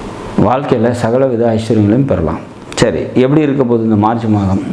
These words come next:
தனுசு ராசிக்கு அப்படின்னா, நல்லதொரு மாதமா நிச்சயமா இருக்கும். ரெண்டாம் வீட்டுல வந்து, தனுசுக்கு ரெண்டாம் வீட்டுல செவ்வாயும் சுக்கிரனும் இருக்காங்க. லாபாதிபதி ரெண்டுல இருக்கிறதுனால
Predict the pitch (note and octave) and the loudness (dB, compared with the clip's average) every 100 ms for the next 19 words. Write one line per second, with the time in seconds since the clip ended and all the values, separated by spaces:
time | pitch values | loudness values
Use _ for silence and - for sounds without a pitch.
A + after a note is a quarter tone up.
0 | - - A2 A#2+ B2 A2+ G2 G2+ G#2 G2+ | -10 0 2 4 2 0 0 0 0 4
1 | A2 A2+ F#2 F#2+ - - - - - - | 4 2 0 -6 -12 -16 -18 -18 -18 -18
2 | - - - - - - - - - - | -16 -14 -10 -10 -10 -12 -12 -14 -14 -14
3 | - - - - - - - - - B2+ | -14 -14 -14 -12 -12 -12 -12 -12 -2 0
4 | C3+ E3 E3+ E3+ C3+ C3 B2+ C3 B2 B2 | 2 2 2 4 2 2 0 0 0 2
5 | A#2+ A#2 G2+ - B2+ A#2 C3 D#3 D#3 C#3 | 2 2 0 0 2 2 2 0 0 0
6 | A#2+ A2 A2 C3 G#2+ E2+ G2+ - - - | 0 2 2 2 0 -4 -8 -12 -16 -18
7 | - - - - - - - - - - | -16 -16 -16 -16 -14 -14 -12 -12 -12 -12
8 | - - A#2 A#2+ C#3 B2 A2 A2 A#2 G#2+ | -10 -2 2 2 2 2 4 4 2 0
9 | A2+ A#2+ A2+ A2+ B2+ C3+ B2+ G#2+ G#2+ G#2+ | -2 -2 0 2 0 -2 -2 -2 0 0
10 | G#2 G2+ F#2+ A2+ A#2+ B2 C3 B2+ A#2 G#2+ | 0 0 2 2 2 2 0 0 0 0
11 | G2+ A2 G#2+ G2+ G2+ F#2+ F#2+ B2 | 2 2 2 2 0 0 2 0